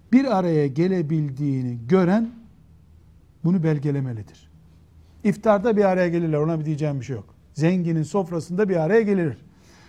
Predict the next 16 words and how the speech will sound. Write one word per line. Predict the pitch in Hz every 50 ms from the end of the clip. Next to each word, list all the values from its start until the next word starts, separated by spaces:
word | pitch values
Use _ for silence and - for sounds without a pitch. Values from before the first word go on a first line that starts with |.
| _ - - -
Ama | - 196 202 185 165 160 165 156
bir | 240 302
ilim | 277 208 220 254 247 214
meclisinde | 196 185 175 165 147 147 147 123 - 160 139 127 123 120 139 170 208 240 - - - - - _ _ -
otel | - 202 - - 233 226
masrafını | 214 190 196 185 - - - 170 147 202 190 185 175
vermediğin | 180 180 175 170 165 156 131 139 139 135
sürece | 123 135 - 156 135 123 135
üç | 190 214 208 214 254
alimi | 214 170 160 156 151 156 151 151 147
bir | 180 190
araya | 165 156 151 151 147 143
getirmek | 139 147 139 147 160 139 147 160 156 147
mümkün | 147 139 143 139 139 151 147 143 135
değil. | 147 143 139
Neden? | 135 135 147 147 139 156 170 185 190